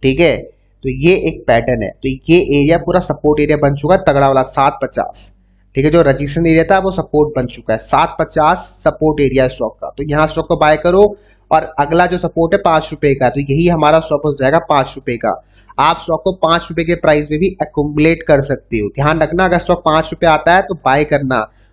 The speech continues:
वहां घबराना मत, वहां stop loss मत cut करना, बाय करना।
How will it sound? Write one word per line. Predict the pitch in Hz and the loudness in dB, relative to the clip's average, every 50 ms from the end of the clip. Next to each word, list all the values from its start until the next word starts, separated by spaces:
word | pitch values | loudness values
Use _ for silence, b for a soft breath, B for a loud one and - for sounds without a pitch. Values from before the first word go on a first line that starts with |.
| _ - | _ -2
वहां | 143 170 165 | -2 0 0
घबराना | 151 139 131 135 139 143 156 165 170 180 | 0 -2 0 0 0 2 2 2 2 2
मत, | 185 180 180 - | 2 0 0 -2
वहां | 139 147 156 151 | -2 -2 -2 -2
stop | - - 156 147 - 175 | 0 0 0 2 2 0
loss | 175 170 | 0 0
मत | 175 175 - - | -2 -6 -2 0
cut | 196 185 185 - | 0 0 0 -2
करना, | 190 185 180 175 170 151 | -2 0 0 0 0 0
बाय | - 131 143 160 170 160 | 2 2 2 2 0 0
करना। | 165 - 165 156 - 170 165 | 0 -2 -2 0 0 0 0